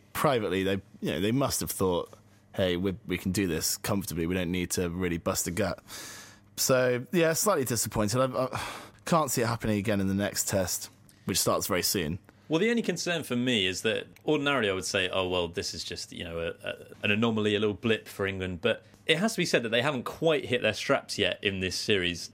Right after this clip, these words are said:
Speaker 2: They're, they're two nil up, but it's been because of some fantastic individual performances. I think as a team, they've not been that brilliant yet. I mean, in a way, it's encouraging that they're two nil up and they've retained the Ashes without playing their best cricket. But there's another way of looking at it, which is that aside from the series in India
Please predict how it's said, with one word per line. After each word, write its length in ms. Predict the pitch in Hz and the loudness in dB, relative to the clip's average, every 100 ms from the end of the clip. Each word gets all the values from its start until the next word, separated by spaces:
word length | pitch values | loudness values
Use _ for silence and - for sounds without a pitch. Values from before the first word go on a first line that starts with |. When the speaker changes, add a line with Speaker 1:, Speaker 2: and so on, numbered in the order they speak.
| 123 | -2
Speaker 2:
They're, 220 | 139 139 | 0 2
they're 220 | 139 143 | 2 0
two 200 | - 190 | 2 0
nil 160 | 131 135 | 2 0
up, 160 | - | 0
but 80 | 98 | -2
it's 140 | 101 | -2
been 260 | - 117 110 | 0 0 0
because 320 | 98 - 95 | -2 -2 0
of 140 | 98 - | 0 -2
some 400 | - 98 95 104 - - - | -2 -2 -4 -10 -18 -20 -18
fantastic 600 | - 101 90 - - 98 | -6 -4 -4 -8 -6 -6
individual 560 | 95 98 90 110 98 87 | -4 -4 -2 -2 -2 -4
performances. 600 | - - 104 92 - 85 | -6 -6 -6 -4 -6 -6
I 80 | 95 | -4
think 220 | 120 101 | -4 -2
as 200 | 107 98 | -2 -2
a 40 | 90 | -4
team, 420 | - 185 104 85 | -4 0 0 -2
they've 200 | 87 - | -4 -4
not 260 | 98 95 - - - - | -4 -4 -6 -20 -16 -2
been 260 | 101 90 85 | -2 -2 0
that 280 | 123 - - | -2 -2 -4
brilliant 300 | 92 87 80 | -4 -2 0
yet. 140 | 90 | 0
I 40 | |
mean, 160 | 104 127 | 0 -2
in 80 | 127 | 0
a 60 | |
way, 240 | 127 170 117 | 2 2 2
it's 180 | 104 104 | -2 -6
encouraging 560 | 95 175 135 87 85 | 0 0 0 -2 -6
that 100 | 87 | -4
they're 140 | 85 85 | -4 -4
two 200 | - 90 | -4 -4
nil 160 | 92 | -2
up 160 | 90 - - - - - | -2 -4 -16 -20 -12 -4
and 140 | 95 | -2
they've 140 | 87 | 0
retained 320 | 90 - 90 85 | -2 -2 -2 0
the 80 | |
Ashes 300 | 85 85 85 | -2 -2 -8
without 360 | 90 92 101 85 | -2 0 0 -2
playing 260 | - 107 101 | -2 0 0
their 100 | 87 | -2
best 220 | 95 - | -4 -6
cricket. 320 | 95 - - | -10 -10 -6
But 200 | 98 - - - | -6 -6 -10 0
there's 220 | 131 123 | 2 2
another 260 | 135 185 147 | 2 2 4
way 140 | 98 | 2
of 80 | 98 | 2
looking 240 | - 98 | -2 0
at 120 | 92 | 0
it, 80 | 95 | 2
which 160 | 104 98 | 0 0
is 100 | 101 | 0
that 120 | 104 | 0
aside 560 | - - 151 156 143 - | 0 0 0 2 0 -2
from 420 | - 110 107 95 | -2 -2 -2 -4
the 180 | 101 95 | -6 -6
series 420 | - 113 107 98 | -2 0 0 -2
in 120 | 101 | -4
India 540 | 113 123 113 67 65 | -2 -2 -2 -4 -6